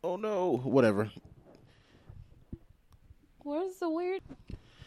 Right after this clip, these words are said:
Speaker 1: All right, I got it. I got the computer working again. Um, this one, it, this one just happened, so I just added it.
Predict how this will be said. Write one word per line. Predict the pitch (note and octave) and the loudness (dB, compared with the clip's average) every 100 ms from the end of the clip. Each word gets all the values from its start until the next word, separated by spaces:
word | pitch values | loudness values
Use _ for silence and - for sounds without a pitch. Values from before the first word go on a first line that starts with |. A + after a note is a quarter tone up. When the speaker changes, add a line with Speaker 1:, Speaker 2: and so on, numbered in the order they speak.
| - - | -10 4
Speaker 1:
All | G#2+ | 6
right, | E2 F2 - | 6 4 2
I | A#2 | 4
got | G#2 | 4
it. | |
I | E2 | 4
got | A2 | 2
the | - | 2
computer | G#2 G#2+ | 0 0
working | F2+ F#2 G2+ | 2 2 0
again. | F#2+ G#2 - | -2 -4 0
Um, | B2 B2+ B2+ B2+ - - - - - - - - - - - - - | 4 4 4 0 -6 -16 -16 -16 -18 -20 -20 -20 -20 -20 -20 -20 0
this | C3+ F3 | 6 6
one, | B2 F2+ | 4 0
it, | G#2 B2+ B2 | 0 0 4
this | D3 | 4
one | D3+ A#2+ | 6 6
just | B2 A#2 | 6 8
happened, | A2 G2+ G2 G2 | 6 6 2 2
so | G2 | 2
I | |
just | F2+ G#2+ G#2+ | 2 0 0
added | G#2+ A2+ | 2 2
it. | A2 | 2